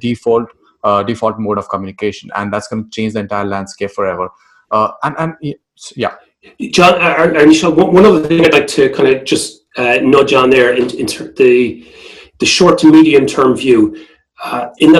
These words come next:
Speaker 2: last two or three weeks, I've, uh, had a, quite a number of conversations with people who are, who operate in the recruitment arena, and those guys are always trying to look six to twelve months down the road.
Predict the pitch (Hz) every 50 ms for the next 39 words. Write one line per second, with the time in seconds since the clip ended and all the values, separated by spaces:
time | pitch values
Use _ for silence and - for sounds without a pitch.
0 | 165 165 180 180 175 - - - - - - _ _ _ _ _ _ - - -
1 | 175 165 156 156 - 156 143 135 135 131 127 - - - - - 135 139 143 139
2 | - - - _ _ _ _ _ _ _ _ - 127 123 123 120 120 120 120 117
3 | 117 - - - - 127 - - - _ - - 127 127 - - - - 151 151
4 | 151 151 143 131 131 117 117 - 147 131 123 127 117 - 147 131 - - - 127
5 | - 120 123 120 110 - - - 139 127 127 127 117 110 - 131 123 123 120 120
6 | 120 - - - _ - - 131 127 - 139 135 - - 131 127 - - 127 123
7 | 123 123 117 120 107 - - - 156 156 160 127 113 107 113 113 117 113 107 101
8 | 82 80 - _ _ _ _ _ _ - _ _ - 127 123 127 156 175 160 -
9 | 165 147 147 139 143 139 131 131 135 135 131 120 - - - 143 135 127 - 139
10 | 127 127 123 120 113 - - _ _ - - - - - - - - - - -
11 | - - 139 127 120 120 127 156 156 - - 120 117 113 110 107 113 113 110 104
12 | 98 -